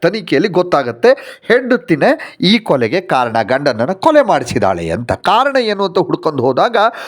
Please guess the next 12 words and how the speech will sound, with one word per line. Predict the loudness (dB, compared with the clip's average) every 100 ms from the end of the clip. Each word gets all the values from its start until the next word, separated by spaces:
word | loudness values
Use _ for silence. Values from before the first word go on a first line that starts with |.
| -2 2
ಐವತ್ತೆರಡು | 2 0 0 0 2 2
ವರ್ಷದ | -2 -2 -2 -2
ಚಿಕ್ಕಪ್ಪ | -2 -6 -2 -2 0 0
ಏನಿದ್ದಾನೆ, | 0 -4 -2 -2 0 2 2 0 -2 -8 2
ಈ | 4 4
ಗುಂಜಾ | 0 2 2 2
ಸಿಂಗ್, | 0 -2 0 0 -2 -10 -18 -4
ಆ, | 0 0
ಮಹಿಳೆ | 0 0 2 0
ಏನಿದ್ದಾಳೆ, | -2 -2 2 0
ಈಕೆ | 0 -2 0 0
ಚಿಕ್ಕಪ್ಪ | 0 0 -2 0